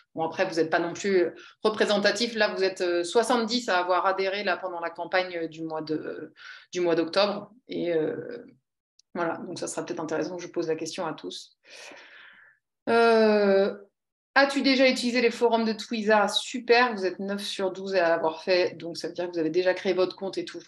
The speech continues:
Donc on va pouvoir aller à-, aussi assez vite. Je vais vous montrer des petits conseils de l'utilisation, mais si vous l'avez déjà fait, c'est chouette. Pour les trois qu'on dit non, eh ben, on, vous allez découvrir en, en live.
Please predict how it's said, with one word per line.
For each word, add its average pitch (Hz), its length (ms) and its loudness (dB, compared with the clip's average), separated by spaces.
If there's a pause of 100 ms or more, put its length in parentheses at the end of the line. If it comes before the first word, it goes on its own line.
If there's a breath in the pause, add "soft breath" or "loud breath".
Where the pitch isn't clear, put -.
(140)
Donc 156 220 -8
on 160 60 -8
va 156 140 -2
pouvoir 165 200 -2
aller 160 160 0
à-, 185 180 2
aussi 190 300 0
assez 180 240 2
vite. 208 300 -4
Je 170 100 -8
vais 160 60 -6
vous 165 100 -8
montrer 185 300 -2
des 175 100 6
petits - 200 -4
conseils 214 360 2
de 175 100 0
l'utilisation, 175 640 -2
mais 185 220 -8
si - 140 -8
vous 160 80 -6
l'avez 160 200 0
déjà 180 180 -4
fait, 180 160 -6
c'est 165 140 -6
chouette. 175 300 -8 (460)
Pour 170 140 0
les 160 80 0
trois 190 240 0
qu'on 175 140 -6
dit 175 160 -4
non, 190 240 0
eh 165 60 0
ben, 151 360 0
on, 151 160 -6
vous 156 160 -6
allez 156 160 -2
découvrir 156 520 -4
en, - 240 -16
en 170 120 -8
live. 214 520 0